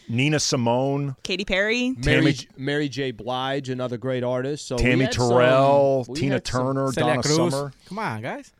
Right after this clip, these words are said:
Speaker 3: We had a lot of good artists there.
Speaker 1: <laughs>
Speaker 3: This might have been my favorite one that
Speaker 1: This
Speaker 3: we've
Speaker 1: was
Speaker 3: done
Speaker 1: good. This was
Speaker 3: of,
Speaker 1: really
Speaker 3: of
Speaker 1: good.
Speaker 3: all the drafts
Speaker 2: And
Speaker 3: out
Speaker 2: we're
Speaker 3: there.
Speaker 2: gonna make a lot of people mad with the people that we've left off for sure. So
Speaker 3: But,
Speaker 2: if
Speaker 3: and
Speaker 2: we
Speaker 3: li-,
Speaker 2: miss
Speaker 3: listen,
Speaker 2: somebody,
Speaker 3: yeah.
Speaker 2: call in,
Speaker 4: Yeah.
Speaker 2: eight seven seven, seven ten, three seven seven six.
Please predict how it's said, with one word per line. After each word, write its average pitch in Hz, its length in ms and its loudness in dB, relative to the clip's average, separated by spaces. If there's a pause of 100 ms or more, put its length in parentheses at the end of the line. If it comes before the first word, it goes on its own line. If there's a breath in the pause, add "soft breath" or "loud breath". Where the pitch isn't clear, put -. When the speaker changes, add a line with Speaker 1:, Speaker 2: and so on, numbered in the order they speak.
(960)
Speaker 3:
We - 60 -14
had - 60 -8
a - 40 -8
lot 139 160 -4
of 120 60 -8
good 113 100 -2
artists 160 300 -2
there. 220 300 -2
Speaker 1:
<laughs> 226 40 -2 (880 soft breath)
Speaker 3:
This - 160 -10
might 349 140 -2
have 175 60 -4
been 185 140 -2
my 147 140 -4
favorite 151 360 -6
one 147 200 -6
that 110 80 -6
Speaker 1:
This 107 80 -4
Speaker 3:
we've 226 60 0
Speaker 1:
was - 60 -2
Speaker 3:
done 107 160 -2
Speaker 1:
good. 139 240 0 (180)
This 107 140 -6
was 160 140 -2
Speaker 3:
of, 104 100 -4
Speaker 1:
really 101 200 0
Speaker 3:
of 104 60 -2
Speaker 1:
good. 127 200 2
Speaker 3:
all 135 160 -4
the 151 80 -6
drafts 127 380 -6
Speaker 2:
And 202 140 0
Speaker 3:
out 196 40 -6
Speaker 2:
we're 202 80 -4
Speaker 3:
there. 208 100 0
Speaker 2:
gonna 196 300 -2
make 190 220 -4
a - 20 -4
lot 185 160 -2
of 233 60 -6
people 240 160 -4
mad 180 300 -2
with 170 180 -8
the 175 140 -4
people 190 180 -6
that 175 120 -4
we've 185 140 -8
left 190 240 -6
off 175 140 -4
for 185 100 -10
sure. 175 160 -8
So 240 140 0
Speaker 3:
But, - 80 -2
Speaker 2:
if 254 80 0
Speaker 3:
and 233 80 -4
Speaker 2:
we 226 80 4
Speaker 3:
li-, - 60 4
Speaker 2:
miss 233 120 2
Speaker 3:
listen, 180 100 2
Speaker 2:
somebody, 285 380 0
Speaker 3:
yeah. 160 140 0
Speaker 2:
call 220 260 2
in, 226 220 2
Speaker 4:
Yeah. 160 100 -4
Speaker 2:
eight 202 180 -2
seven 233 280 -2
seven, 208 260 -2
seven 196 260 -4
ten, 196 300 -6 (300 loud breath)
three 190 160 -8
seven 208 260 -6
seven 202 260 -6
six. - 460 -8